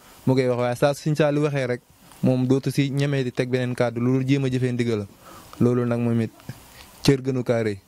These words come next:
kon moom it sëñ Saali moom it ni mu leen jàppee raw lu raw lu ngeen ko jàppee kon ñu ngi santaat bu baax a baax si délégation bi amaan na kawe na lool sëñ Xaadim mi rek bu teewoon te xam naa moom it sëti la moom képp bu teewoon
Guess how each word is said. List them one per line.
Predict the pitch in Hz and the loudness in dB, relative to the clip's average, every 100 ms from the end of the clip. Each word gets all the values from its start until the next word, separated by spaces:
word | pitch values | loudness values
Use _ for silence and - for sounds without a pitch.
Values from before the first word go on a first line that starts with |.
| - - - - - - | -20 -20 -20 -20 -20 -8
kon | - 113 | -2 2
moom | 113 113 | 2 2
it | 113 - - - - - - - - - - | -2 -6 -10 -10 -10 -14 -18 -14 -14 -14 -4
sëñ | - 123 | 0 2
Saali | 127 120 117 | 2 0 0
moom | 117 117 | 0 0
it | |
ni | 123 | 2
mu | 135 | 2
leen | 139 | 0
jàppee | 143 143 143 127 | 0 0 -2 -4
raw | 131 139 | -2 -4
lu | 135 135 | -2 0
raw | 151 | 0
lu | 151 | 0
ngeen | 143 135 | -2 -2
ko | 131 | -2
jàppee | 127 127 - 104 - - - - - | -2 -2 -4 -8 -10 -20 -20 -20 -18
kon | - 113 | -2 0
ñu | 113 117 113 | 2 0 0
ngi | |
santaat | - 120 113 104 | 0 0 0 -2
bu | 104 | -2
baax | 117 123 | -2 -2
a | |
baax | 117 107 104 | -2 -2 -4
si | - 113 - - - - - - - - - - | -2 -2 -4 -18 -20 -20 -20 -20 -20 -20 -14 0
délégation | 120 120 117 113 - 117 | 2 2 0 -4 -2 -2
bi | 110 104 - - | -2 -6 -6 -4
amaan | 117 117 113 | -2 -2 -4
na | 113 - - - | -4 -6 -16 -4
kawe | - 139 131 | 2 2 2
na | 120 | 0
lool | 127 139 - - - - - - | 0 -2 -8 -20 -20 -20 -20 -4
sëñ | 143 135 | -2 2
Xaadim | 135 123 123 | 0 0 -2
mi | 120 | -2
rek | 127 | -2
bu | 127 | -4
teewoon | 135 139 123 107 104 - - | -2 -2 -2 -6 -12 -20 -6
te | 127 | -2
xam | 127 131 | 0 0
naa | 127 | 0
moom | 123 | 0
it | 120 | -2
sëti | - 143 131 | 0 0 2
la | 117 | 0
moom | 123 139 | 0 -2
képp | - 151 147 | 0 -2 -2
bu | 143 | -4
teewoon | 139 143 123 | 0 0 -2